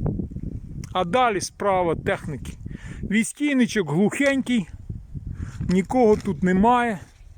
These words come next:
Хоча все місто про нього знає.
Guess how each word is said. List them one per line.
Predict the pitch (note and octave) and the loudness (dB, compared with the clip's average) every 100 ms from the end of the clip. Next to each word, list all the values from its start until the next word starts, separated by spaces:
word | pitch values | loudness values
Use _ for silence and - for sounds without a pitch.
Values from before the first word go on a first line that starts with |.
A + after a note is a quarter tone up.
| - - - - - - - - - - - - - - - | -20 -20 -20 -20 -14 -14 -14 -16 -18 -18 -20 -16 -16 -18 -12
Хоча | - F#3+ B3+ C#4 E4+ - - - | -6 0 2 2 0 -10 -14 -12
все | - - G3+ | -6 -2 0
місто | C4 - F3 | 0 0 -4
про | F3 F3 | 0 0
нього | F3+ G3+ F#3+ | 2 2 2
знає. | C#3+ D3 D3 | -2 -6 -8